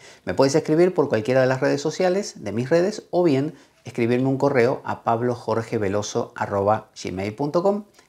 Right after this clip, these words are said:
y yo te voy a contar los detalles y nos ponemos de acuerdo de lo que quieres ver y según eso armamos un curso a medida para ti.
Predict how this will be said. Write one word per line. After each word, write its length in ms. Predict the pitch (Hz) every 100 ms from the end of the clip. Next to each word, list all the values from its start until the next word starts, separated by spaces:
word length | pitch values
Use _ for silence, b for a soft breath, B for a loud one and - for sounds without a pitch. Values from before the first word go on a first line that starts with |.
| _
y 80 | -
yo 140 | 165 160
te 60 |
voy 100 | 110
a 80 | 107
contar 440 | 98 90 101 107 B B B
los 100 | 101
detalles 480 | 92 143 175 180 170
y 60 |
nos 100 | 104 98
ponemos 320 | 104 104 101
de 60 |
acuerdo 340 | 92 - 107 104
de 120 | 92
lo 100 | 92
que 140 | 92
quieres 280 | - 104 92
ver 360 | 107 131 139 -
y 100 | 117
según 520 | - 110 101 113 117
eso 320 | 113 - 131 -
armamos 500 | 107 101 101 107 117
un 120 | 101
curso 500 | 110 110 - 151 - _
a 80 | 151
medida 340 | 117 92 92 90
para 200 | 85
ti. 120 | 85